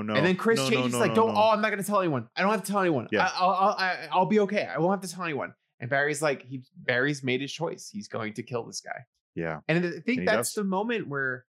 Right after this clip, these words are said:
Speaker 1: I feel like Barry turns from being a funny, interesting character to watch to being scary.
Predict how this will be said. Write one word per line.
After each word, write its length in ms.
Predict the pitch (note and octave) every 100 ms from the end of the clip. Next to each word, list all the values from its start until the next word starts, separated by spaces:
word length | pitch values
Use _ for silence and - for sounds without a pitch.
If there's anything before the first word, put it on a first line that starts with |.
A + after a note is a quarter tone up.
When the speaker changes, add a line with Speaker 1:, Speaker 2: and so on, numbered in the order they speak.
| _
Speaker 1:
I 60 | C#3
feel 320 | - E3+ E3 E3
like 340 | D3+ B2+ - _ - B2
Barry 460 | A#2+ C#3 D#3 E3 D#3
turns 480 | - C#3+ D#3 E3+ -
from 260 | C#3+ B2+ A#2+
being 680 | C3 D#3 D3 C3+ B2 A#2 A#2 - - - - - - -
a 40 | A4
funny, 440 | G#4+ G#4 G#4+ G4+ C#4
interesting 540 | C#4 - C#4+ C4+ A3+
character 400 | G#3+ G3+ G#3 A3
to 100 | E3
watch 400 | C#3+ G3 G3 -
to 80 | F3+
being 540 | C#3+ G3+ G#3+ G3+ F3 -
scary. 640 | - - - F3+ B3+ D4+